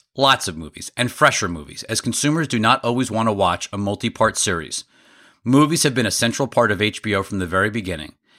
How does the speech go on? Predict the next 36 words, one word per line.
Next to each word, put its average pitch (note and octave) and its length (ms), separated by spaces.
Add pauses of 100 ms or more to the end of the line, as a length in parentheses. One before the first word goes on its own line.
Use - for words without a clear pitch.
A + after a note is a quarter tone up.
(160)
and A2+ 200
Netflix D3+ 340
has C3+ 100
talked - 300
about G2+ 180
one-third C3 540
of A#2+ 80
viewing G#2+ 260
in F#2+ 80
each B2 220
country A#2 340
around G#2 260
the A#2 80
world F#2 380
being F#2 260
movies. - 520 (920)
Kilar G#2 420
says, - 460 (460)
"We're E3 80
gonna G#3+ 140
be F#3+ 120
investing B2 400
aggressively G2 560
in F#2+ 60
the F#2+ 80
motion F#2+ 340
picture - 300
format F#2 420
again. D#2 380 (340)
We're A#2+ 120
doing D#3+ 240
it C#3+ 100
because A#2 280
fans B2+ 360
love G2+ 180
it, - 160